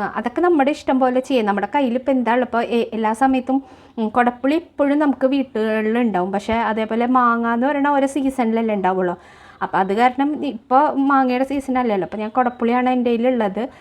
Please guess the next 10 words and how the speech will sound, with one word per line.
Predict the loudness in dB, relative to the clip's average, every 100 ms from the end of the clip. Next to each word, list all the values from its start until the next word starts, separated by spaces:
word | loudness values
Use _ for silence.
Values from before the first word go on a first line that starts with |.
| -20 -20 -8
അപ്പോൾ | -6 -2
കുടപ്പുളി | -2 0 0 0
ഇട്ടിട്ടാണ് | 0 0 -2
വെക്കണം. | -2 -4 -4
അപ്പോൾ | -2 0
മാങ്ങ | 2 2 0
ഇട്ടിട്ടായാലും | 0 -2 2 2 2 0 0
വെക്കുകയെന്ന് | -2 0 2 2 2
വെച്ചാൽ | 0 0 0
നല്ല | -2